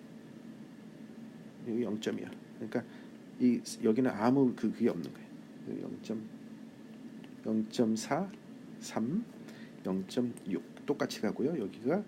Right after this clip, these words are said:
뭐가 되겠습니까? 영점사가 되겠죠. 왜냐하면 여기는, 어, 등차 수열이, 이건 똑같은 등차 수열인데 이제,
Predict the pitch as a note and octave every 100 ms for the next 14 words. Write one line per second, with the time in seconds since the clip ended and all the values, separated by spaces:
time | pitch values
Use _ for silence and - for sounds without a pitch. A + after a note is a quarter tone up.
0 | - - - - - G#2+ G2 F#2+ F#2+ -
1 | D#2+ - G#2+ F2+ F#2 F#2+ - - - -
2 | - - - - - - - F#2+ F#2 E2+
3 | F2+ F#2+ F#2 - - - - - F#2 -
4 | B2+ A#2+ C3 A#2+ C3 A2+ G#2 F#2 - G#2
5 | A2 - D#3+ F3 E3 B2+ A2 B2 A2+ A2+
6 | G#2 F#2+ G3+ A3+ - - - - F#2 F#2
7 | F2 E2